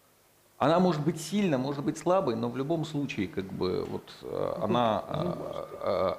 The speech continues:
отвисает. То есть челюсть падает вниз. Если этого не происходит, любая другая эмоция, только не удивление. Потому что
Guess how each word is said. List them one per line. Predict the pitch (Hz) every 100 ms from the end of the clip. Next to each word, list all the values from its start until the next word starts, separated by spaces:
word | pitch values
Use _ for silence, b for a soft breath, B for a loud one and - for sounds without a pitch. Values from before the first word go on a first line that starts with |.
| -
отвисает. | - 101 - 95 85 - - b b
То | 101
есть | - -
челюсть | - 165 156 -
падает | 113 110 -
вниз. | 113 104 - B -
Если | 143 165 160
этого | 160 139
не | 143
происходит, | 139 147 143 - 165 135 107
любая | 123 127 117
другая | 110 113 110 104
эмоция, | 131 135 107
только | 113 117 107
не | 107
удивление. | 101 98 104 87 76 - - _ _ _ _ _ _ _ _ _ _ _ _ _ _ _ _
Потому | - 139 143
что | - 127 -